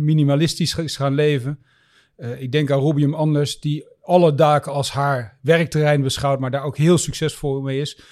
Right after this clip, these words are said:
Maar ook, ja, Marcel van der Ven, die gewoon, ja, ontvoerders van gedachten weet te veranderen. Dus we halen straks radicale verandering uit alle hoeken en gaten als ingrediënten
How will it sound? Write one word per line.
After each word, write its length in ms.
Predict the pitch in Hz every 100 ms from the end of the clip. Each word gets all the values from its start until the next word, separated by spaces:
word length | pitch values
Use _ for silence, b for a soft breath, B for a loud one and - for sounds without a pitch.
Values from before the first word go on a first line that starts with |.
| b _
Maar 120 | 180
ook, 300 | 180 - b b _
ja, 200 | 131 120
Marcel 300 | 113 135 139
van 140 | 120
der 120 | 123 123
Ven, 240 | 151 120
die 160 | 127 117
gewoon, 560 | 131 131 131 127 123 _ _ _ _ _ _ _ _ _
ja, 240 | 131 110 -
ontvoerders 720 | 160 147 - 180 220 160 143
van 180 | 165 143
gedachten 420 | 143 127 - 165
weet 200 | 139 131
te 80 | 135
veranderen. 500 | 110 127 123 120 113 B B B _
Dus 140 | 139
we 80 | 135
halen 340 | 156 196 190
straks 500 | - 180 170 - 185 _
radicale 600 | 131 165 170 185 202 208
verandering 540 | 135 151 180 175 170 170
uit 180 | 147 -
alle 220 | 190 185
hoeken 280 | 160 170 156
en 140 | 131
gaten 460 | - 156 165 175 b b _
als 180 | 135 165
ingrediënten 840 | 147 147 143 139 147 143 151 135